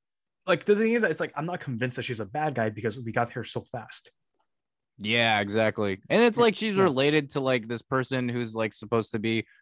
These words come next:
Speaker 2: one of the greatest patriots who did, like, so much for, you know, shield at the time and whatnot. It's just kinda weird, you know? It's like if you have, like, a patriot who's done everything by the book and then, like, they just have a niece or nephew who's a total pilot and,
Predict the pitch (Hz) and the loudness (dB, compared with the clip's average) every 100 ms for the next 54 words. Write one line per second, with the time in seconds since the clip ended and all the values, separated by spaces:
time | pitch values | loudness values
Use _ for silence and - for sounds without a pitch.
0 | - 113 117 107 113 113 101 120 110 110 | -6 0 2 4 4 4 2 0 0 0
1 | 107 113 104 104 104 - 113 107 104 101 | -2 -2 -4 -2 -4 -2 -2 0 -4 -6
2 | - 104 104 104 95 - 101 101 - 110 | -8 -4 -2 -2 -6 -8 -6 -6 -6 -4
3 | 104 104 104 98 95 107 107 104 107 107 | -2 -4 -6 -8 -6 -4 -4 -4 -4 -6
4 | 104 107 101 135 208 190 120 120 135 117 | -6 -8 -8 -4 0 2 2 -2 -2 -4
5 | 139 143 - - _ 127 135 139 131 143 | -2 -2 -4 -20 _ -2 2 2 4 4
6 | 135 127 127 120 117 107 - _ _ - | 4 2 0 0 -2 -2 -8 _ _ -4
7 | 127 123 127 123 120 - 127 113 98 - | -2 0 2 2 2 -2 -8 -8 -8 -4
8 | 117 117 117 113 110 107 101 110 107 107 | -2 0 0 0 0 -2 0 -4 -2 -4
9 | 107 107 101 101 104 101 101 110 104 104 | -2 -4 -4 -4 -4 -6 -4 -2 -2 -2
10 | 95 101 104 - 101 101 98 104 98 101 | -4 -6 -6 -6 -6 -4 -6 -6 -6 -6
11 | 98 95 98 95 - 95 98 101 101 | -8 -6 -6 -6 -2 -2 -2 -4 -8